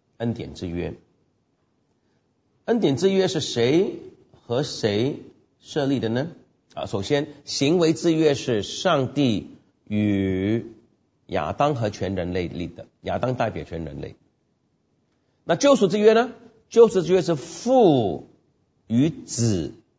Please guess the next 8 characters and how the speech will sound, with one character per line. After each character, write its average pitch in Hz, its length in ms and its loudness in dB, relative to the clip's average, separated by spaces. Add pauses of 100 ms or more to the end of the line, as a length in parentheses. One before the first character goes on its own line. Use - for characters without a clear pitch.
(520)
立 101 120 -4
的， - 220 -10 (1120)
我 95 140 -8
们 117 100 -2
没 120 80 2
有 104 80 2
份， 98 280 -6 (1080)
啊， 73 200 -18